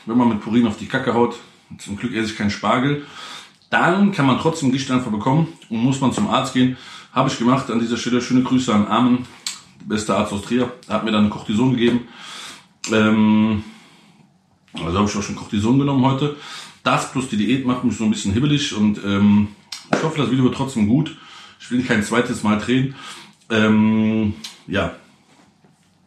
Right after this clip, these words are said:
Ich habe schon C B D und Theanin genommen von Health Plus, um mich ein bisschen runterzufahren vom Cortison. An dieser Stelle sehr viel Produktwerbung, denn mir wird ja vorgeworfen, dass ich die Aufklärung nur betreibe, um Produktwerbung zu machen.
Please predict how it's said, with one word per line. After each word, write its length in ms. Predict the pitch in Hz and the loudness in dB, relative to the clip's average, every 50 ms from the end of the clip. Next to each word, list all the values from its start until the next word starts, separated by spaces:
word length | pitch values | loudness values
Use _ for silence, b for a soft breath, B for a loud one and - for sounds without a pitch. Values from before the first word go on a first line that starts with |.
| - - | -14 -8
Ich 80 | - 85 | -4 0
habe 180 | 110 113 110 104 | 2 2 2 2
schon 200 | - 110 107 101 | 0 -2 -4 -4
C 180 | - - 139 | -4 -2 0
B 120 | 131 143 - | 0 2 2
D 180 | 131 135 135 | 4 4 2
und 360 | 135 120 113 110 104 104 - - | 2 2 0 -2 -2 -4 -6 -4
Theanin 500 | 123 110 107 110 113 127 139 139 123 104 | -2 0 0 2 4 4 4 4 4 2
genommen 340 | 95 95 98 98 98 95 | 2 0 0 0 -2 -2
von 220 | - - 98 95 90 | -2 -4 -4 -4 -2
Health 240 | 95 101 95 - - | 0 -2 -2 -2 -2
Plus, 300 | 123 135 135 135 - - B B B B B B B B B B B B | -4 -4 -4 -4 -8 -12 B B B B B B B B B B B B
um 240 | - 151 165 170 160 | 0 0 2 4 2
mich 120 | 139 107 110 | 2 2 0
ein 60 | 110 | -2
bisschen 200 | 104 - 110 104 | -2 0 0 2
runterzufahren 600 | 110 139 147 135 120 - - 107 - 123 117 104 | 2 2 2 2 0 -2 -2 -2 0 0 0 0
vom 160 | - 107 104 | 0 -2 -2
Cortison. 640 | - 107 101 101 92 92 107 123 143 156 160 B B B B B B B B B B B B B B | -2 -2 -2 -2 -2 0 2 2 4 2 2 B B B B B B B B B B B B B B
An 160 | 120 127 135 | 0 0 2
dieser 180 | 127 120 120 113 | 2 2 0 0
Stelle 260 | - - 110 113 110 | -2 -2 -2 0 0
sehr 180 | 101 107 110 - | 0 0 0 -2
viel 120 | - 110 | -2 -4
Produktwerbung, 800 | 101 - - 104 113 120 - 117 123 127 127 127 127 135 135 - - - - | -6 -4 -2 -2 -2 -2 0 2 2 2 4 4 2 2 0 -2 -6 -4 0
denn 320 | 127 143 160 190 175 139 | 0 2 2 2 0 -2
mir 100 | 113 113 | -2 0
wird 180 | 123 139 - - | -2 -2 -2 -2
ja 120 | 120 107 | -2 -2
vorgeworfen, 480 | - 127 127 127 113 117 120 117 117 107 | 0 0 0 2 2 2 2 2 2 0
dass 100 | 104 101 | 0 -2
ich 60 | - | -2
die 80 | 104 101 | -2 -2
Aufklärung 400 | 110 110 - 113 107 101 101 104 | -2 -2 -2 -2 0 2 4 4
nur 120 | 143 160 | 4 2
betreibe, 400 | 151 - - - 113 113 117 107 110 | 0 -2 -4 -4 -2 -2 0 0 2
um 100 | 107 104 | 2 2
Produktwerbung 500 | - 107 120 120 - 120 110 107 101 101 | 0 0 -2 -2 0 0 0 0 0 -2
zu 100 | - 101 | 0 0
machen. 360 | 107 123 143 151 139 131 131 | 0 0 2 2 0 0 -2